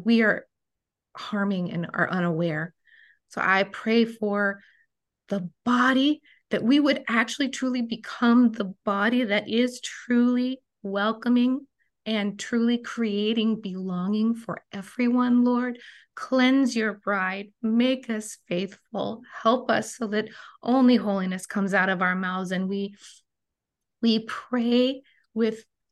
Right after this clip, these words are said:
expectation that you will move and do miracles here and now,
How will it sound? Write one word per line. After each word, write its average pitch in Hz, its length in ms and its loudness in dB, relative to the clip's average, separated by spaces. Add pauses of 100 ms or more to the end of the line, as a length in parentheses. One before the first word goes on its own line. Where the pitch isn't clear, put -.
(140)
expectation 262 1200 -4 (520)
that - 180 -2
you 226 260 2
will 208 420 -2
move 254 580 2
and 196 280 -2 (140)
do 262 520 0 (360)
miracles 269 1040 -2
here 262 340 2
and 208 180 4
now, 247 420 2